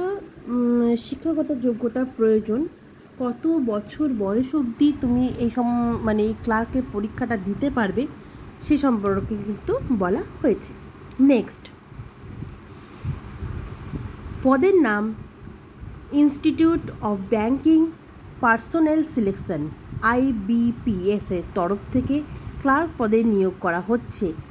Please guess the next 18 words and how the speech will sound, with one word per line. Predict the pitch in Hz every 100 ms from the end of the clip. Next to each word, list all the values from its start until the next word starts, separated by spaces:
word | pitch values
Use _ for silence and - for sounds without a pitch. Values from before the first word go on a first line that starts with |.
| - -
মোট | 233 269 381
শূন্য | - - 311 277 277
পদ | 277 247
এখানে | 262 262 233
বলা | 190 190
হয়েছে | 196 208 208 320 -
ছ | -
হাজার | 208 220 208 220 226 220
একশো | 196 190 - 339 -
আঠাশটি, | 220 208 226 208 - 330 311 - - - - -
ঠিক | 330
আছে? | 339 330 165 - - - - 220 208
বয়স | 233 277 349 -
সীমার | 330 302 269 226
জন্য | 254 226 208
বলা | 190 165 175
হয়েছে | 185 175 - 285 302
আইবিপিএস | 202 185 180 202 - 196 196